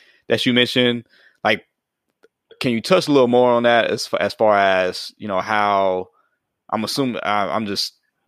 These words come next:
thinking that maybe you had a personal experience where you had, like, some, a bad experience in corporate America, or did you,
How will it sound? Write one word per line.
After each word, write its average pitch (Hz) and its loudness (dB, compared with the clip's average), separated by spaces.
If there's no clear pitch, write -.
thinking 110 -2
that 95 0
maybe 104 0
you 101 -4
had 101 2
a 90 -2
personal 120 0
experience 117 -2
where 101 0
you 101 -2
had, 98 2
like, 90 0
some, 90 -8
a 87 -6
bad 98 0
experience 101 -6
in 92 -8
corporate 113 2
America, 107 2
or 95 4
did 98 -2
you, 98 -6